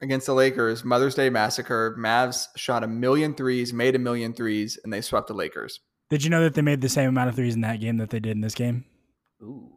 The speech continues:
Speaker 3: I did.
Speaker 2: Game
Speaker 1: Yeah,
Speaker 2: four?
Speaker 1: I did.
Speaker 2: They
Speaker 1: Yeah.
Speaker 2: made, they made the same amount of threes.
Speaker 1: Which shows you how bonkers it was back then, because it was not as big of a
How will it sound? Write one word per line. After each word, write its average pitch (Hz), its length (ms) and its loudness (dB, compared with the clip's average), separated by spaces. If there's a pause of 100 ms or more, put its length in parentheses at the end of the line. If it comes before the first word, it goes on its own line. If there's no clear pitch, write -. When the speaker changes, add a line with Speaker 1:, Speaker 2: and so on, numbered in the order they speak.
(140)
Speaker 3:
I 101 60 -16
did. 98 160 -16
Speaker 2:
Game 123 180 0
Speaker 1:
Yeah, 127 200 6
Speaker 2:
four? 131 100 6
Speaker 1:
I 120 60 2
did. 120 320 2 (200)
Speaker 2:
They 151 120 6
Speaker 1:
Yeah. 151 40 8
Speaker 2:
made, 147 200 8
they 135 100 4
made 143 200 4
the 139 60 6
same 139 280 4
amount 131 220 6
of 123 60 -2
threes. 127 640 0 (520)
Speaker 1:
Which 143 140 0
shows 170 320 4
you 185 80 6
how 175 140 8
bonkers 131 480 2
it 127 140 4
was 117 440 -2 (800)
back 127 380 4
then, 117 360 0
because 120 480 0
it 123 120 2
was 123 180 0
not 127 200 6
as 120 120 0
big 120 240 2
of 113 120 2
a 110 140 -2